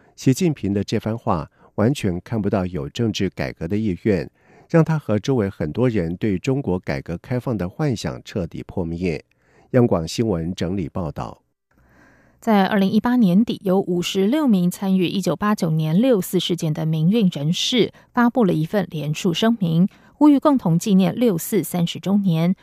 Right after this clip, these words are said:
Speaker 2: 重建中国民主宪政目标。有学者认为，只有激发更多的人致力于中国的民主运动，中国才能够更早地实现宪政民主。请听以下的报道。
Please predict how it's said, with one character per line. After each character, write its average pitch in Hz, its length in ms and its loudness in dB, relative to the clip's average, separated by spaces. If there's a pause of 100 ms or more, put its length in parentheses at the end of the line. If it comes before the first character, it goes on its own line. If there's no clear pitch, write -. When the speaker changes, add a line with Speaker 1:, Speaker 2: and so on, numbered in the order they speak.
(120)
Speaker 2:
重 208 180 6
建 208 180 2
中 247 160 2
国 165 160 0
民 165 260 4
主 - 180 0
宪 165 260 -4
政 151 140 -4
目 170 180 0
标。 170 320 -4 (400)
有 208 220 6
学 233 120 0
者 214 120 2
认 220 240 2
为， 160 260 0
只 - 140 0
有 196 100 4
激 196 220 -4
发 196 200 -2
更 233 240 4
多 247 180 2
的 254 120 2
人 175 380 2
致 247 220 0
力 202 260 0
于 165 120 -2
中 202 220 2
国 175 140 -2
的 165 100 -2
民 160 180 0
主 156 220 -4
运 214 180 2
动， 226 300 0 (220)
中 302 160 2
国 165 240 2
才 - 180 -10
能 156 140 -2
够 165 140 -2
更 254 260 2
早 139 200 -6
地 135 160 -12
实 - 220 -10
现 170 400 -4
宪 160 340 -2
政 165 280 -6
民 147 260 -6
主。 - 320 -2 (200)
请 160 180 -4
听 156 220 -6
以 160 160 -8
下 190 200 -6
的 165 80 -14
报 151 160 -10
道。 117 260 -12